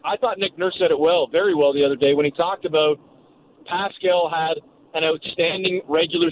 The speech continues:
season, an all-star season, and he proved himself, I thought, as Nurse said, time and time again in clutch situations, in, in opportunities and situations where he was thrust into that lead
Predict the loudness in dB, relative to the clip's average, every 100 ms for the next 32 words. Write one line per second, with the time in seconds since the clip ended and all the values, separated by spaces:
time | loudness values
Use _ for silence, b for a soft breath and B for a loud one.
0 | 0 0 2 0 0 -12 -8 -2 0 0
1 | -2 -2 -2 -2 -4 -6 -2 -2 -2 -4
2 | -4 -8 -2 0 0 -2 -4 0 0 0
3 | -2 -4 -2 -2 -2 -4 -4 -2 -2 0
4 | 2 0 0 _ _ _ -10 -6 -4 -6
5 | -4 -2 -2 -2 0 2 2 -2 -8 -20
6 | _ -4 -4 0 0 0 -4 -6 -2 0
7 | 0 0 -4 -8 -8 -4 -4 -2 -2 0
8 | -2 -4 -8 -4 -2 -2 -4 -6 -6 0
9 | 0 0 -4 0 0 0 -4 0 2 2
10 | 0 -10 _ _ _ _ -4 -2 -2 -2
11 | -6 -6 -2 0 0 -2 -8 -6 -8